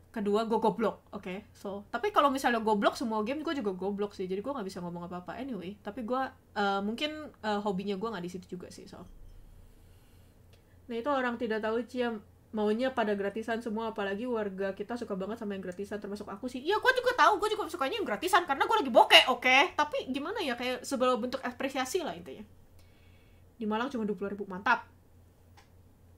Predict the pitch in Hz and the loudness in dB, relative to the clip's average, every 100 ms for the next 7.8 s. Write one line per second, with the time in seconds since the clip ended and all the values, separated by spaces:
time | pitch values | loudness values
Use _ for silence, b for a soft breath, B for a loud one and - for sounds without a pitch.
0 | - - - - - - - - - - | -20 -20 -20 -20 -20 -20 -20 -20 -20 -20
1 | - 226 240 226 240 220 208 220 214 202 | -8 -2 0 0 -2 -2 -2 -4 -4 -6
2 | 214 208 - 247 262 - - - - - | -6 -8 -10 -12 -12 -20 -20 -20 -20 -20
3 | - - - 233 302 294 269 262 254 254 | -20 -14 -8 -6 -4 -2 -2 -2 -2 -2
4 | 269 285 277 240 240 269 262 254 247 233 | -2 -2 -4 -4 -4 -6 -4 -4 -4 -8
5 | - 214 214 233 208 214 208 208 208 - | -6 -4 -4 -4 -4 -4 -6 -6 -6 -6
6 | 226 254 254 226 226 240 233 220 214 226 | -6 -6 -4 -2 0 0 0 -2 -4 -6
7 | - 359 302 269 254 392 - | -6 -4 -4 -6 -6 -6 -6